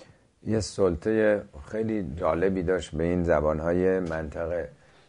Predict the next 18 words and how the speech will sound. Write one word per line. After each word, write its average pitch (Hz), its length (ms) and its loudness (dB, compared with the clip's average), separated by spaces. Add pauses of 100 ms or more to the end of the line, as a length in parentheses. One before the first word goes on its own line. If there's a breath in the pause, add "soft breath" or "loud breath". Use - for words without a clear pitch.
و 95 60 -4
یه 113 100 2
کتابی 110 560 0
به 104 120 0
نام 107 540 0 (240)
تاریخ 95 440 -6
قرآن 85 800 -4 (1000 soft breath)
تدوین 87 460 -2
کرد 98 340 0
که 92 460 0
به - 80 -14
فارسی 78 480 -6
هم 90 300 -2
توسط 78 440 -8
آقای 82 340 -2
رامیار 78 580 2
ترجمه 76 560 -4
شده. 82 420 -2